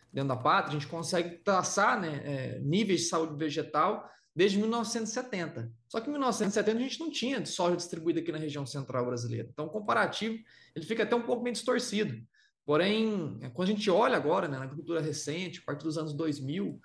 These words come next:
e por diante, né, com a evolução aqui da, da agricultura na, no Cerrado brasileiro,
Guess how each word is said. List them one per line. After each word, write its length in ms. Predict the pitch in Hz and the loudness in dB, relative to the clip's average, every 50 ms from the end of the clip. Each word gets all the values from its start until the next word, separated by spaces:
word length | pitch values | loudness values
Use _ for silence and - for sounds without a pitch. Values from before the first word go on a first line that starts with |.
| - - _ _ _ _ - | -20 -20 _ _ _ _ -8
e 100 | - 139 | -8 -8
por 240 | 127 - 170 165 | -4 0 2 2
diante, 520 | 156 139 131 135 147 180 208 202 - - 131 | 2 4 4 4 4 4 4 2 0 -2 -4
né, 140 | 120 113 117 | -6 -6 -6
com 120 | 113 139 | -2 -2
a 40 | 147 | 0
evolução 680 | 143 156 180 170 165 147 143 - - 170 196 202 190 | 2 2 2 2 2 2 0 -2 -2 -2 0 0 -2
aqui 200 | - - - 156 | -4 -4 -4 -2
da, 340 | 156 147 151 139 127 117 - - _ _ _ _ _ _ _ - | -2 0 -2 -2 -4 -6 -12 -16 _ _ _ _ _ _ _ -6
da 80 | 120 135 | -4 -4
agricultura 480 | 139 143 147 156 143 147 147 147 143 | -4 -2 -2 -2 -2 0 0 0 0
na, 260 | 143 139 139 135 123 | 0 -2 -2 -4 -4
no 160 | 113 113 135 131 | -6 -6 -6 -4
Cerrado 460 | - - 143 131 139 139 139 139 131 | -2 0 0 2 2 2 2 0 -2
brasileiro, 640 | 139 127 117 120 120 131 165 202 208 160 120 117 | -2 -2 -2 0 0 2 2 2 0 0 -4 -8